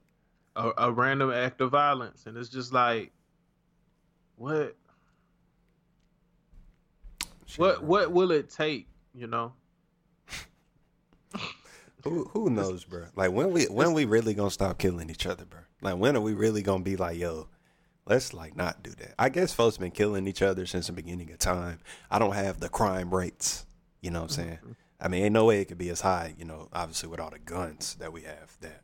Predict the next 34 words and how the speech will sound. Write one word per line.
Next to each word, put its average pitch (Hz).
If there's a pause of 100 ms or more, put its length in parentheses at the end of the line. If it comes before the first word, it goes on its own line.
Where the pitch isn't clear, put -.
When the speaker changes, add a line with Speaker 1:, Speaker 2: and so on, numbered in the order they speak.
Speaker 2:
are 85
just - (200)
life 87
takers, -
you -
feel -
me? - (480)
Speaker 1:
Yeah. 110 (180)
Speaker 2:
Uh, 78 (1200)
but 85 (640)
I -
don't 123
know, 120
man. 90 (240)
That's 98
a 95
good 92
question. - (640)
Speaker 1:
I 117
mean, 127
Nas 160
said 147
the 131
forty 165
was 143
designed, 139 (640)
the -
forty 165
Glock 143
was 127
designed 139
to 135
kill 131
niggas. 110